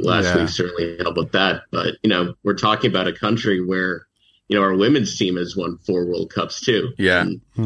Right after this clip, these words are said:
Speaker 1: you know, especially among girls, stars like, you know, Alex Morgan, Megan Rapinoe are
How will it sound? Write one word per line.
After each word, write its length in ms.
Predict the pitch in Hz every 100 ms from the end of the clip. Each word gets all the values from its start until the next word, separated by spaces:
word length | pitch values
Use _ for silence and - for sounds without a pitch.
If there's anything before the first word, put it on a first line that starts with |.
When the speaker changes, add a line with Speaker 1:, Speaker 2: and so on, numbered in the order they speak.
| 101
Speaker 1:
you 60 |
know, 100 | 95
especially 400 | 92 - 101 117
among 220 | 95 90 90
girls, 320 | 98 95 87
stars 320 | - 87 82
like, 220 | 87 85 85
you 80 | 92
know, 200 | 87 85
Alex 380 | 87 85 82
Morgan, 640 | 92 90 87 87 87 85 87
Megan 240 | 90 87
Rapinoe 580 | 90 - 92 90 90 90
are 200 | 90 87